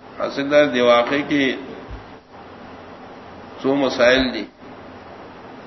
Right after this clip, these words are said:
یو مسئلہ دا قصاص بالمثل۔ تو ترجمے پہ معنی قد کرا۔ جو مماثلت پر قصاص کی ضروری ہے، لکہ شوافی ہوئے، کنے دے لکہ حناب ذکر کئی۔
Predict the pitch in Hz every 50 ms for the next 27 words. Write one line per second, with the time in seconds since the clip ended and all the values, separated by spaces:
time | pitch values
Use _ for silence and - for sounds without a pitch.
0 | - - - - - - - - 120 135 147 147 147 139 - - 127 123 135 139
1 | 143 147 143 135 135 139 131 127 117 107 104 - - - - - - - - -
2 | 117 113 - - 131 135 139 135 - 120 123 120 120 123 127 117 - 120 104 -
3 | - - - - - - - - - - - - - - - - - - - -
4 | - - - - - - - - - - - 104 104 107 113 113 120 117 120 120
5 | 123 135 143 147 - 131 127 127 127 127 127 123 - - 135 131 - 131 127 123
6 | 117 - - - - - - - - - - - - - - - - - - -
7 | - - - - - - - - - - - - - - - - - - - 101
8 | 110 113 113 113 - - 127 127 139 139 - - 123 123 127 123 123 135 139 143
9 | 143 143 139 127 120 120 120 123 139 147 151 151 147 143 - 127 127 - 135 123
10 | 123 120 120 135 139 139 147 147 147 143 143 143 120 131 143 147 147 147 143 147
11 | 120 107 117 123 127 131 131 127 123 113 117 117 113 - 113